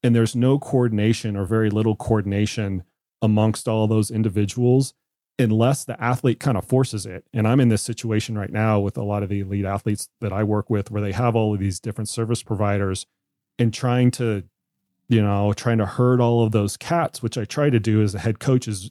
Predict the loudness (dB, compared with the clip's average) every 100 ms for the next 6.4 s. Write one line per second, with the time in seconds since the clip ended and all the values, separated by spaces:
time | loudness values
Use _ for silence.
0 | -2 0 -2 -10 _ _ -6 -2 0 0
1 | 0 -2 -2 -2 -2 -2 -6 -16 _ _
2 | _ _ -2 2 4 4 2 0 0 2
3 | 0 -4 -2 0 2 -2 -4 -14 _ _
4 | _ _ -4 0 2 4 2 0 0 -2
5 | -2 -2 0 0 -2 -2 0 2 2 2
6 | 2 2 -2 -4